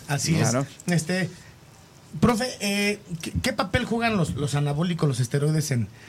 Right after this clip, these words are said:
Speaker 1: en, en esto del fisiculturismo? O sea, ¿qué, qué es lo que hace un, un anabólico, un, un esteroide, un, qué es lo que hace al momento de empezar a usarlo?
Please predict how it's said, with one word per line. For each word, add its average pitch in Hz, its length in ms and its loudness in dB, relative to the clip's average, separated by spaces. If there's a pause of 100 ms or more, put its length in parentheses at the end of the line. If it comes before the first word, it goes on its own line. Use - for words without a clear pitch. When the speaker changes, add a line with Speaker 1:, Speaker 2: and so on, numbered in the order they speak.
(260)
Speaker 1:
en, 139 260 2
en 165 140 6
esto 180 220 4
del 147 100 2
fisiculturismo? 127 720 -4
O 123 40 -6
sea, - 180 0 (600)
¿qué, 233 140 -4
qué 208 160 2
es 262 100 2
lo 262 240 0
que 175 220 2
hace 185 420 2 (160)
un, 165 680 2 (280)
un 196 120 0
anabólico, 165 560 2
un, 151 560 4
un 143 120 2
esteroide, 143 440 0
un, 147 160 0 (240)
qué 208 100 0
es 220 80 -2
lo 214 120 -4
que 180 100 -2
hace 180 160 0
al 170 80 0
momento 160 320 0
de 147 80 -2
empezar 131 440 2 (440)
a 139 100 2
usarlo? 143 440 2